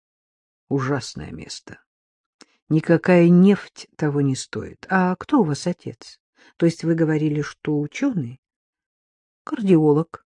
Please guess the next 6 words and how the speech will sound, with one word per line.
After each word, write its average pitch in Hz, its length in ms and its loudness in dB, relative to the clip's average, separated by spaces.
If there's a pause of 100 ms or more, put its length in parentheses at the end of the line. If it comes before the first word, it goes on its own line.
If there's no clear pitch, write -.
(420)
очень 202 340 2
известный 143 440 -2
академик. 127 600 -4 (640)
Дед 220 260 2
был 160 140 4
профессор, 170 600 -6